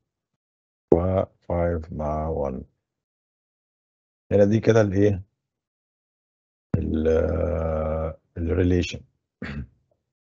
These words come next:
وال represent the relation by arrow diagram. هنرسم ست واحدة فيها ال x، one مع five،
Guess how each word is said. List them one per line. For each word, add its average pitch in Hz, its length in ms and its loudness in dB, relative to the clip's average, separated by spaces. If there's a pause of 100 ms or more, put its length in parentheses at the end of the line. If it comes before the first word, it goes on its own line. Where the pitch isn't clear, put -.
(1000)
وال 123 180 6 (120)
represent 135 440 6
the 123 220 6
relation 143 520 4
by 131 400 4 (1300)
arrow 123 200 6
diagram. 107 540 2 (100)
هنرسم 110 460 -6
ست 117 320 -2
واحدة 92 440 0 (140)
فيها 110 220 0
ال 143 260 2
x، - 260 -14 (1200)
one 95 240 0
مع 90 220 2
five، 117 340 2